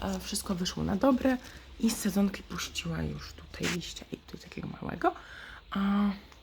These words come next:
co mogę o nim powiedzieć? E, miałam z nim takich parę ciekawych sytuacji, na przykład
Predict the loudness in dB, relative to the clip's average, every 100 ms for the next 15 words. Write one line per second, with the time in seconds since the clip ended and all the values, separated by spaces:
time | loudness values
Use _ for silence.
0 | -18 -18 -20 -20 -20 -20 -20 -20 -4 4
1 | 6 8 6 4 4 4 4 0 -2 -2
2 | 0 -2 -2 -6 -2 2 4 6 6 6
3 | 6 6 6 2 -2 -4 -2 -2 -2 -4
4 | -6 -4 -4 0 -2 -2 -2 0 0